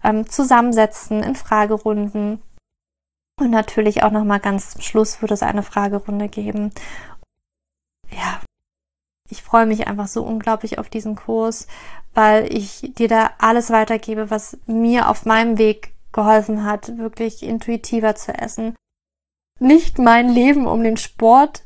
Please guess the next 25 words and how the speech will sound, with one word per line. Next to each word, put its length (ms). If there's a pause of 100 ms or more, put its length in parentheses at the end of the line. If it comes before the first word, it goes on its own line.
zu 180
managen 680
und 180
zu 100
planen, 580
sondern 300
einfach, 380
dass 200
Sport 440
und 100
Bewegung 460
auch 140
etwas 320
Schönes 580
wird 320 (440)
und 420 (200)
dass 180
sich 320
meine 180
Beziehungen 640
verbessert 600
haben. 240
Also 280 (120)
all 240
das, 480